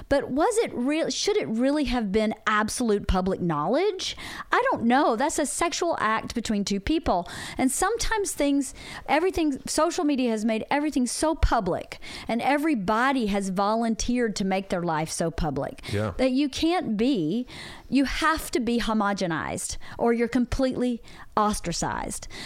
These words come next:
Speaker 1: And I think that's the problem. Most artists are not homogenized people. And it doesn't mean that they can be complete sexual deviants.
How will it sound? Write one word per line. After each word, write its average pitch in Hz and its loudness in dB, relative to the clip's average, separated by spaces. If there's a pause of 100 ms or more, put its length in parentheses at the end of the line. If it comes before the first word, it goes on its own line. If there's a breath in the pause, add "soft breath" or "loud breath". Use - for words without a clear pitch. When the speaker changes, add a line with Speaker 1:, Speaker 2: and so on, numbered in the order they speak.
Speaker 1:
And 240 2
I 254 2
think 247 -2
that's 240 2
the - 0
problem. 220 0
Most 277 2
artists 226 0 (240)
are 269 4
not 311 4 (300)
homogenized 277 2
people. - -2 (320 loud breath)
And 269 4
it 254 0
doesn't 311 2
mean 269 4
that - -2
they 220 4
can 220 0
be 208 0
complete 220 0
sexual 175 0
deviants. 180 0